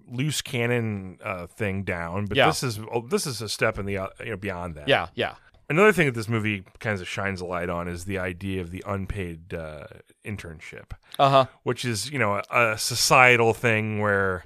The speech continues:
Speaker 2: Mm-hmm.
Speaker 1: under the guise of
Speaker 2: You
Speaker 1: some
Speaker 2: gotta
Speaker 1: kind of
Speaker 2: pay your
Speaker 1: career
Speaker 2: dues.
Speaker 1: advice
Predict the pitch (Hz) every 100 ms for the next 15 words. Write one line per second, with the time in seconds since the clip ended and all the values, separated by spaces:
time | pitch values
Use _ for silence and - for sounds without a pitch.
0 | - 123 98 92 123 120 117 107 117 117
1 | 113 104 117 117 127 117 151 156 131 139
2 | 135 185 113 110 - 101